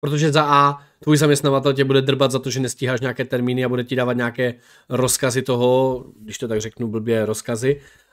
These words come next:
a co máš dělat, takže nemusíš přemýšlet a jenom prostě pracuješ. Ona by si fakt měla vyzkoušet nějakou příjemnou fyzickou aktivitu někde v práci.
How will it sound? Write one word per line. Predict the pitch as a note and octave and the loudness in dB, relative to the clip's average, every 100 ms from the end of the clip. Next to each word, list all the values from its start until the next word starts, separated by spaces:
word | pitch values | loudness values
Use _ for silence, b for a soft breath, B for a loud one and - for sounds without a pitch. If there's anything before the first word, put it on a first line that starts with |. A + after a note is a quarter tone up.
| - | -6
a | A2+ A#2 A2+ A2+ A2+ A#2 | -2 0 0 -2 -2 -2
co | C#3+ | 2
máš | C#3 C#3 A#2 | 4 4 2
dělat, | B2+ A#2 E3 A3 - | 2 4 2 0 -6
takže | B2+ B2+ | -4 -2
nemusíš | B2 B2+ - - | -2 -2 -6 -10
přemýšlet | - C3 A2+ - A2 G#3+ - _ _ - | -4 -2 -2 -6 -6 -8 -10 _ _ -6
a | |
jenom | B2+ B2 | -4 -2
prostě | B2+ - | -2 -4
pracuješ. | B2 A#2+ - G2 E3+ - _ _ _ _ _ - | -6 -8 -6 -8 -8 -12 _ _ _ _ _ -4
Ona | E3 | 2
by | G3+ | 4
si | G#3 | 4
fakt | - G3+ | 2 4
měla | G3+ F#3+ | 4 4
vyzkoušet | F3+ - F3+ - | 2 0 0 0
nějakou | F3+ D#3 E3+ D#3+ D3+ b b b _ _ _ _ _ _ _ _ | 0 0 0 0 -2 b b b _ _ _ _ _ _ _ _
příjemnou | - G3+ B3 C4+ B3+ | -2 4 6 6 2
fyzickou | - F#3 G3+ - G3+ | 2 0 2 4 4
aktivitu | C#3+ - D3 C3 C3 C#3+ E3 G3 | 4 -2 0 2 2 2 2 2
někde | E3+ C#3+ C#3+ C#3 C#3+ C#3 C#3 C#3 C#3 C#3 C3+ C3+ C3+ | 0 0 0 2 2 4 4 2 0 0 0 -4 -8
v | - | -16
práci. | - B2+ A#2 - F#2 | -4 -2 -2 -6 -14